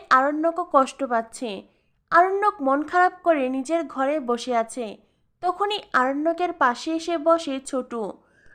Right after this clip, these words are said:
আরণ্যক রোশনাইয়ের কথা জিজ্ঞেস করে। ছোটু আরণ্যককে বলে, "তোর কি মনে হয় রোশনাই আজ কিছু খেতে পারবে? নাও কিছু খেতে পারবে আর নাও ঘুমাতে পারবে। মেয়েটা চুপচাপ বসে আছে, কারোর সাথে একটা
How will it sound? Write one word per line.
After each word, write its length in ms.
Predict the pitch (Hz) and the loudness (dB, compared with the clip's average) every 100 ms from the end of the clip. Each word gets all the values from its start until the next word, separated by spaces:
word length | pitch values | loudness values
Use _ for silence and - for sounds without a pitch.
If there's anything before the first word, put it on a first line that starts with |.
| _ | _
আরণ্যক 480 | 311 339 370 403 392 | 4 4 4 0 0
রোশনাইয়ের 480 | 285 277 - 330 330 | -2 -4 -2 -2 2
কথা 240 | 339 339 359 | 0 0 -4
জিজ্ঞেস 520 | 262 240 220 254 - | -4 -10 -8 -8 -6
করে। 400 | 240 220 220 196 - _ _ _ _ - | -2 -2 -2 -8 -14 _ _ _ _ 0
ছোটু 300 | 370 359 415 - | 0 4 2 2
আরণ্যককে 680 | 262 277 311 359 359 - | 0 0 -4 -4 -6 -6
বলে, 320 | 349 349 262 262 | 4 4 4 -2
"তোর 240 | 330 339 | 0 0
কি 160 | 339 349 | 0 0
মনে 280 | 285 262 | 2 0
হয় 360 | 247 240 196 226 | 2 0 0 -2
রোশনাই 440 | 262 302 294 339 349 - | -2 -2 2 0 0 -2
আজ 280 | 262 254 285 | -4 -4 -8
কিছু 220 | 320 311 320 | -10 -10 -14
খেতে 260 | - 262 311 | -14 -10 -6
পারবে? 560 | 339 349 339 339 220 - _ _ _ _ | -2 0 2 2 2 -6 _ _ _ _
নাও 340 | 247 269 302 330 | 2 8 8 6
কিছু 300 | 330 320 320 | 2 -8 -10
খেতে 280 | 285 277 | -10 -8
পারবে 500 | 302 311 311 320 320 - | -4 -2 0 0 -2 2
আর 160 | 277 285 | 2 4
নাও 340 | 269 277 302 | 4 4 4
ঘুমাতে 460 | 262 - 254 254 269 | 2 0 0 0 0
পারবে। 500 | 262 233 214 208 190 - _ _ _ _ | 4 2 2 -2 -2 -10 _ _ _ _
মেয়েটা 360 | 294 359 359 381 | 0 2 2 -2
চুপচাপ 460 | 339 330 330 359 | -2 -4 0 -2
বসে 400 | 254 254 254 277 | 0 -4 -4 -4
আছে, 320 | 247 240 247 | -6 -6 -10
কারোর 320 | 202 - 269 320 | -10 -8 -6 -6
সাথে 280 | 349 349 | -6 -2
একটা 400 | 359 - 277 - | -2 -2 -4 -2